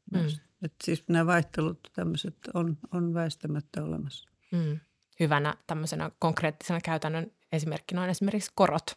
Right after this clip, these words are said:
Speaker 2: Korot ja
Speaker 1: Mm.
Speaker 2: asuntojen hinnat,
Speaker 1: Mm.
Speaker 2: ko-, ko-, tämmöiset ko-, ko-, pörssikurssit.
Speaker 1: Mm. Niinpä.
Speaker 2: Niitä on aika paljon, ja kauhean paljon eletään kuitenkin ihan sitten tämmöisellä lyhy-,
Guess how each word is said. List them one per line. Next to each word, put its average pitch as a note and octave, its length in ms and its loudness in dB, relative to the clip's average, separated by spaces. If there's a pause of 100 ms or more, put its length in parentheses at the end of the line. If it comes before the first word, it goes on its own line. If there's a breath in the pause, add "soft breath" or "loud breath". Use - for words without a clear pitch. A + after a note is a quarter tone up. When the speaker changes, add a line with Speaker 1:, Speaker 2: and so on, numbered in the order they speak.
(280 loud breath)
Speaker 2:
Korot F3 420 8
ja F#3+ 140 6
Speaker 1:
Mm. F3 200 6
Speaker 2:
asuntojen F3 560 6
hinnat, F#3 400 6
Speaker 1:
Mm. F3 280 4 (260)
Speaker 2:
ko-, F3+ 180 -2 (400)
ko-, F3 180 -2
tämmöiset E3+ 420 -2 (160)
ko-, F#3 180 -6 (880)
ko-, - 280 -2
pörssikurssit. F3 960 -2 (120)
Speaker 1:
Mm. F3+ 360 4 (500 loud breath)
Niinpä. E3 240 -4 (960)
Speaker 2:
Niitä E3 260 2
on E3+ 80 4
aika F3 240 2
paljon, E3 460 2
ja D#3+ 120 2 (640 loud breath)
kauhean E3 340 -2
paljon D#3+ 340 6
eletään D3+ 420 4
kuitenkin D#3 460 0
ihan D3+ 140 -2
sitten - 320 -8
tämmöisellä D#3 480 0
lyhy-, C#3 280 -2